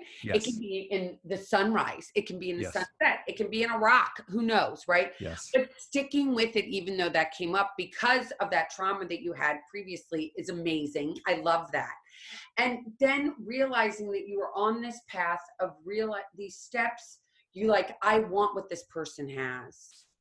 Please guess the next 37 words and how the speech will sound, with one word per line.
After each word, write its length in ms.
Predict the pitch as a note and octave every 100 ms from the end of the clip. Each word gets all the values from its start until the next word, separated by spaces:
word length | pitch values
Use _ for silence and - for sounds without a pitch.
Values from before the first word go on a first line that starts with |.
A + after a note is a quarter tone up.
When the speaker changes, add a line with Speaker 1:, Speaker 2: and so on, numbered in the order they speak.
| _ _ _ _ _
Speaker 1:
I 120 | F3 F3
want 320 | D#3+ E3+ F#3 F#3
Speaker 2:
That's 40 |
Speaker 1:
what 80 | A2
Speaker 2:
it. 60 | -
Speaker 1:
this 180 | - _ D3+
person 340 | D3+ - C#3+
has." 540 | C#3 C3+ C3 C3 _ _ _ _ _ _
That's 500 | G#3 A#3 C#4 - - _ _ _
huge, 840 | - - F3+ E3+ D3 C3 C3 - -
right? 480 | F3 F#3+ G3 G3+ - G3+
And 260 | G3 F#3 - - A3+
being 280 | B3+ C4
able, 460 | B3+ A3 G#3+ G3+ - - - _ G3+
and 80 |
especially 500 | A3 - B3 B3+ C#4
I 140 | A3 G3+
think 240 | A3 G#3+
in 140 | G3+ F#3
our 120 | F#3
society, 460 | A3 - G#3+ G3
we 160 | F3 G#3+
aren't 280 | A3 B3 -
taught 380 | G#3+ G3 - -
to 220 | - D#3
ask 260 | D#3+ - -
for 80 | C#3
help, 260 | C3 A#2+ _ _
right? 340 | D3 E3 G3+ -
Speaker 2:
Right. 140 | F#3
Speaker 1:
That's 180 | A3 - _
the 100 | A#3+
last 680 | F#3+ F#3 F#3+ G3 G3+ - -
thing 180 | F#3+ F3+
we 100 | D#3
wanna 260 | D3+ D3
do. 220 | C3+ C#3